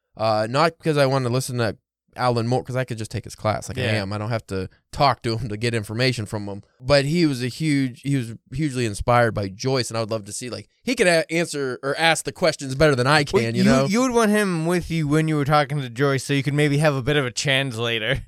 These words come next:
Speaker 1: Yeah, like, I think that would be really cool to have, you know, those guys talk, and it'd be also just, like, watching these people
Speaker 2: Mm.
Speaker 1: interact would be really fun. Like I said, it's probably gonna be a long episode, so I'm gonna speed this up a little. Uh, next, which I'm surprised you didn't get, Tolkien.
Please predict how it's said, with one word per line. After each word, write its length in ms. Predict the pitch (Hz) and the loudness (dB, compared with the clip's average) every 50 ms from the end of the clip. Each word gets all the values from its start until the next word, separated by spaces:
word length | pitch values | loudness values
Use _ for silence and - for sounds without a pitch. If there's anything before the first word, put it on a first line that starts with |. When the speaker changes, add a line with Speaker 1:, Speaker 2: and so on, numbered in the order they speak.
| - - - 151 | -16 -16 -8 -2
Speaker 1:
Yeah, 340 | 156 175 180 160 120 110 123 | 2 4 4 4 2 0 0
like, 180 | 127 143 147 143 | 2 2 2 4
I 140 | 151 165 175 | 4 2 2
think 340 | 160 175 170 147 120 - - _ _ _ _ - | 4 2 0 0 -2 -8 -20 _ _ _ _ 0
that 220 | 123 156 156 151 | 4 4 6 6
would 140 | 151 147 139 | 4 4 4
be 80 | 143 | 4
really 200 | 143 143 139 127 117 | 4 4 4 2 0
cool 280 | - - 147 139 127 | -2 0 0 2 2
to 80 | 113 120 | 2 2
have, 240 | 123 127 120 113 113 | 4 4 2 2 0
you 140 | 120 117 110 | -2 -2 -2
know, 100 | 107 104 | -2 -2
those 300 | 104 123 123 117 110 107 | 0 2 2 2 0 0
guys 280 | 113 101 98 98 101 | 0 0 0 -2 -4
talk, 320 | - - 107 101 107 104 - | -4 -2 -2 -2 -2 -2 -4
and 220 | 104 117 117 95 | -8 -8 -8 -8
it'd 100 | 127 160 | -6 -4
be 120 | 180 202 165 | 0 2 4
also 320 | 147 156 160 - - 127 | 4 4 4 2 -2 -6
just, 220 | 113 107 110 - - | -6 -6 -6 -6 -6
like, 140 | 113 104 - | -6 -6 -8
watching 580 | - 98 98 90 104 110 113 110 - - 101 95 | -12 -12 -8 -2 -2 0 0 -2 -4 -8 -10 -10
these 200 | 98 92 92 - | -10 -10 -10 -10
people 260 | - 113 107 101 95 | -8 -8 -8 -8 -8
Speaker 2:
Mm. 40 | 98 | -10
Speaker 1:
interact 340 | 92 87 92 98 98 - - | -8 -8 -8 -8 -8 -10 -12
would 80 | 90 | -16
be 80 | 92 101 | -14 -12
really 180 | 98 78 67 | -12 -12 -14
fun. 260 | - _ 95 92 92 - _ _ _ - | -16 _ -18 -20 -20 -20 _ _ _ -8
Like 160 | 139 123 123 | -6 -4 -4
I 20 | |
said, 140 | 117 131 123 | -2 -2 -2
it's 100 | 117 120 | -2 0
probably 200 | - 160 151 135 | 2 2 2 2
gonna 80 | 123 110 | 2 0
be 60 | 113 | -2
a 40 | 107 | -2
long 200 | 110 107 104 107 | -2 -4 -4 -4
episode, 380 | 104 98 98 - 104 98 98 | -6 -6 -8 -8 -8 -8 -8
so 140 | - - 101 | -8 -8 -8
I'm 60 | 104 | -8
gonna 100 | 107 104 | -8 -10
speed 240 | - - - 101 95 | -12 -12 -12 -12 -12
this 120 | 95 - | -10 -10
up 140 | 104 95 82 | -10 -10 -10
a 40 | 87 | -10
little. 280 | 87 87 82 82 85 - _ _ _ _ _ - | -10 -8 -8 -8 -10 -12 _ _ _ _ _ -8
Uh, 180 | 92 113 120 120 | -4 -2 -2 -2
next, 240 | 139 185 240 240 - | -2 -2 -2 -2 -4
which 80 | 196 147 | -6 -10
I'm 100 | 123 120 | -10 -8
surprised 340 | - - 180 226 214 139 110 | -8 -6 -6 -4 -4 -6 -6
you 60 | 110 | -8
didn't 140 | 98 95 92 | -8 -8 -8
get, 160 | 117 120 - | -8 -8 -6
Tolkien. 460 | - 131 151 - - 110 78 58 53 | -6 -6 -6 -6 -8 -12 -16 -16 -18